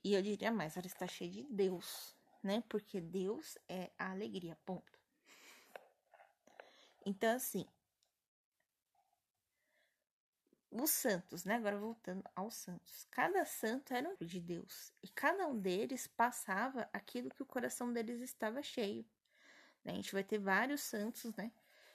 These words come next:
Que vão contar o processo de conversão deles e tal. E outros, desde pequenos, né?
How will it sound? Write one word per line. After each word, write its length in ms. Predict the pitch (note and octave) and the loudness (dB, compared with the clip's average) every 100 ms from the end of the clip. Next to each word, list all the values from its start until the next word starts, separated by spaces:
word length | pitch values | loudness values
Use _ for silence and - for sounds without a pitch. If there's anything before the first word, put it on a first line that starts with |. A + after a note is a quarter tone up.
| - | -20
Que 80 | - | -4
vão 140 | G3 | -4
contar 380 | F#3+ G3 - F3+ | -2 -6 0 0
o 40 | |
processo 440 | - F#3+ - E3+ - | 0 -6 -6 -8 -8
de 100 | - | -8
conversão 680 | - F3+ D4 - - G3 A3+ | -6 -2 -2 -2 -2 0 0
deles 500 | F3 E3 G3+ F3+ F3 | -2 0 0 0 -4
e 60 | F#3 | -6
tal. 260 | - F3+ - _ _ _ _ _ - - | -4 -6 -6 _ _ _ _ _ -20 -8
E 140 | A#3+ C4 | 0 4
outros, 360 | B3+ B3+ C#4+ C#4+ | 4 2 -2 -4
desde 400 | G3+ A3+ A#3+ B3 | 4 4 4 -2
pequenos, 760 | - B3+ - A3+ G#3+ D4 F4+ - | -6 -8 2 4 6 2 -2 2
né? 260 | A3+ B3 | 2 2